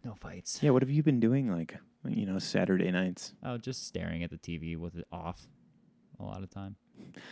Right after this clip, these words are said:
Speaker 2: I remember a few weeks ago when there was actually
Speaker 1: We,
Speaker 2: fighting
Speaker 1: there's just,
Speaker 2: on.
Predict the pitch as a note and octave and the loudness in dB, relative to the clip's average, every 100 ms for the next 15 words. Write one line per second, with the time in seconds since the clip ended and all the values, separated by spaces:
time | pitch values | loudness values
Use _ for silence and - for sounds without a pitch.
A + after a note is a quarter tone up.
0 | - - - G#2+ F2+ G2 G2+ - - A#2+ | -20 -12 -6 -4 -4 -4 0 -2 0 0
1 | - A#2 A2+ - - - A#2 A2+ A2+ - | 0 -2 -2 -4 -4 -4 -4 -4 -4 -4
2 | B2 - - - - - F#2 B2+ - - | -4 -6 -6 -6 -6 -4 -2 0 0 0
3 | F#2+ - | -2 -4